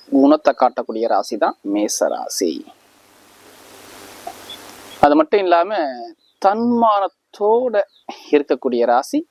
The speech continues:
மேச ராசி. ஏன் தன்மானத்தோட இருப்பாங்க? இந்த ராசி அதிபதியுடைய பார்த்து, அதிபதி யாருன்னு பாத்தீங்கன்னா, சூரிய பகவான். அதாவது, இந்த ராசியில சூரிய பகவான் உச்சமாவார்.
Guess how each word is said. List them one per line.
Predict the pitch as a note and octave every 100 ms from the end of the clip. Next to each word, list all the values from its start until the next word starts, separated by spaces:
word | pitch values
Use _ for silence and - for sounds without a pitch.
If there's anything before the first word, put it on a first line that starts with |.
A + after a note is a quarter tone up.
| -
மேச | C3 C3 D4 -
ராசி. | - - - A2+ - - _ _ _ _ -
ஏன் | D#3+ F4+ - -
தன்மானத்தோட | C#3+ F3 E3+ D#3+ - C3+ B2+
இருப்பாங்க? | A#2+ G#2+ G#2+ A2 - _ _ - - _ - - - - - - - - -
இந்த | - A#2
ராசி | A#2 C3 - D3+
அதிபதியுடைய | B2+ C3 B2+ A2+ -
பார்த்து, | A#2 A#2+
அதிபதி | A#2 B2+ B2
யாருன்னு | A2+ A2+ A#2
பாத்தீங்கன்னா, | - E3+ G3 D#3
சூரிய | - - A#3+ A#3 G#3 C#3
பகவான். | - - G2 D#2+ - - _ _ _ _ C6+ C6+ C6+ C6+ C6+ - -
அதாவது, | A2 A#2+ E3
இந்த | B2
ராசியில | A#2+ B2 - F#3+
சூரிய | - F3 D#3+
பகவான் | C3+ F3+ A3
உச்சமாவார். | G3 _ - - G#3 C3 F2 D2